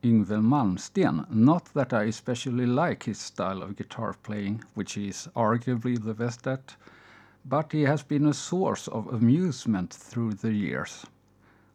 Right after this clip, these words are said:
Also, when he's not being recorded, he is able to play blues awesomely.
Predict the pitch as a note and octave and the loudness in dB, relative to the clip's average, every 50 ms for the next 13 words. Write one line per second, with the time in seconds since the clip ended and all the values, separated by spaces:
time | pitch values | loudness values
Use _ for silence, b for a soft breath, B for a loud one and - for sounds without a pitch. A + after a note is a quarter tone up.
0 | b b D#3+ F3+ G#3 G#3+ D#3 - - C3+ G#2+ G#2 G#2 G2+ B2 B2+ C3 C#3 C3 B2+ | b b -4 -4 -2 -2 -4 -4 -2 0 0 0 2 2 2 6 8 8 8 8
1 | C#3 C3+ - - D3+ E3 F#3 - - - E3 C#3 C#3+ E3+ F3+ F3 E3 - - D3 | 6 2 0 0 0 0 0 0 0 4 6 6 6 6 4 2 0 -2 -2 -2
2 | F#3 G3+ C3+ G2+ F#2 F2+ F2+ - - B2 A#2+ A#2+ A2+ - - B2+ B2+ D3 D#3+ C3 | 0 0 0 0 -2 -4 -8 -10 -4 -2 -2 -2 -2 -2 -2 -2 0 0 0 0
3 | A2+ G#2 - - C3+ - - A2+ B2 C3+ B2+ A2+ - B2 C#3+ F3 D#3 A2 F2+ E2+ | -2 -2 -2 -6 -10 -6 -2 0 0 2 0 2 2 2 2 4 2 0 -2 -4
4 | - - - _ - D3 E3+ E3+ C3 - - - G2+ F2+ F2+ F#2 E2+ C#2+ B2+ | -10 -14 -14 _ -2 -2 0 0 0 -2 -4 -6 -6 -6 -6 -6 -8 -8 -10